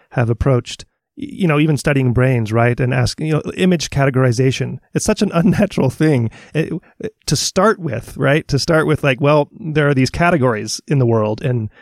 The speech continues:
that's what our brains do. That's what, that's what our intelligence is, is figuring these things out. But really, what, what you perhaps would be better off starting with is the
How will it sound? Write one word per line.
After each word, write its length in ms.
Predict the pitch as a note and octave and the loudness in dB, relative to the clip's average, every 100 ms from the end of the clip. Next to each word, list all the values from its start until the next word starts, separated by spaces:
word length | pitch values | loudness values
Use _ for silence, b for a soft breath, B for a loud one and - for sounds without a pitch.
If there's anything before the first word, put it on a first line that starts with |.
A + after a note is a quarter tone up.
| b | b
that's 220 | - D3+ - | 0 0 2
what 140 | C#3+ | 0
our 100 | C3+ | 0
brains 400 | A#2+ C3 C#3+ C3+ | 0 2 2 2
do. 200 | A2+ G#2+ | 0 0
That's 200 | G#2 B2+ - | 2 0 -2
what, 100 | C#3 | -2
that's 180 | D3 | 0
what 100 | E3 | 2
our 80 | C3+ | 2
intelligence 440 | B2+ A#2+ C3+ B2+ A2 | 2 0 0 0 0
is, 220 | A#2 A2 | -2 -4
is 300 | B2+ - - | -10 -12 -4
figuring 380 | D3+ C#3 C3+ C3 | 0 2 0 0
these 160 | B2 - | -2 0
things 140 | A#2+ | 0
out. 160 | C3+ - b b _ | 0 -2 b b _
But 240 | - D3 D#3 | -6 -6 -2
really, 480 | D3+ F#3+ E3+ D3+ - _ _ | 0 2 2 0 -4 _ _
what, 260 | F3 D3+ - | -4 -2 -2
what 200 | - D3 | -4 -2
you 320 | D3+ C#3 C3+ - _ _ _ _ | 0 2 2 -2 _ _ _ _
perhaps 480 | - C#3 D3 - - | -2 0 0 -4 -4
would 180 | C#3+ | -2
be 100 | C3 | 0
better 420 | C3 C#3 C3+ B2+ A2 _ - | 0 2 2 0 -2 _ -4
off 220 | C#3+ C3+ | -2 -2
starting 340 | - F#3+ G3+ | 0 0 2
with 240 | C3+ C3+ - b b b | 2 -2 -6 b b b
is 480 | - D3 C#3+ C3 - - | -2 2 2 0 -6 -10
the 480 | F#3+ D3 C#3+ C#3+ D3+ | -2 0 2 0 -2